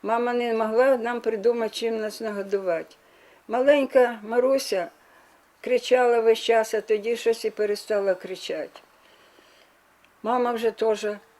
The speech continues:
почала пухнути. В неї ноги такі отікали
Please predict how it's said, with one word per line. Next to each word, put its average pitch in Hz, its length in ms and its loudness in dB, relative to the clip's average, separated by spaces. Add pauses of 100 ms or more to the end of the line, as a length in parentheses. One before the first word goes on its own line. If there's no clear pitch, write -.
(180)
почала 208 460 -4
пухнути. 185 640 -10 (440)
В 208 40 -8
неї 233 200 0
ноги 240 340 4
такі 226 340 2
отікали 214 720 0